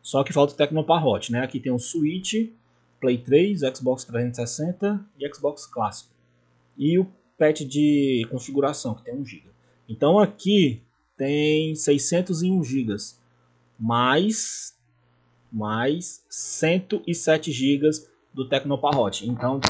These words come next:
são, são setecentos e oito gigas, beleza? O, o, o download dele compactado,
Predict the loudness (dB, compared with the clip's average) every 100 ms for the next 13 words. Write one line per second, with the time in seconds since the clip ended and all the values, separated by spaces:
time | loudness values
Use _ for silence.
0 | 0 -2 -4 -6 -4 -4 -6 -4 -4 -6
1 | -8 -6 -6 -6 -2 4 4 2 -4 -4
2 | -6 -8 -14 _ _ _ _ _ -6 -2
3 | 2 2 2 -2 4 6 6 2 _ 0
4 | 2 4 4 6 4 2 -4 2 6 8
5 | 6 4 2 2 2 0 0 -2 -4 -4
6 | -2 -4 -6